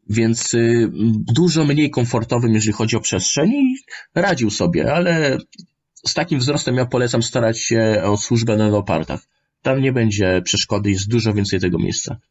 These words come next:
Zresztą wielu ch-, kolegów, y, u mnie w jednostce ma ten wzrost albo jest nawet wyższym, służy na Leopardach, no i nie narzeka. A później się przydaje, jak, y, ćwiczymy ewakuację i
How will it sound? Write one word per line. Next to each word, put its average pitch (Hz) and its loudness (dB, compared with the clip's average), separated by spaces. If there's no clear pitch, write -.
Zresztą 127 0
wielu 123 2
ch-, 101 0
kolegów, 104 0
y, 92 2
u 98 0
mnie 110 4
w 87 -2
jednostce 101 0
ma 104 2
ten 101 0
wzrost 98 0
albo 92 0
jest 92 -2
nawet 95 -2
wyższym, 113 0
służy 104 0
na 98 2
Leopardach, 101 -2
no 104 0
i 104 4
nie 107 4
narzeka. 101 -2
A 98 -4
później 107 0
się 104 -2
przydaje, 98 0
jak, 87 -2
y, 87 -4
ćwiczymy 95 -2
ewakuację 90 -2
i 87 0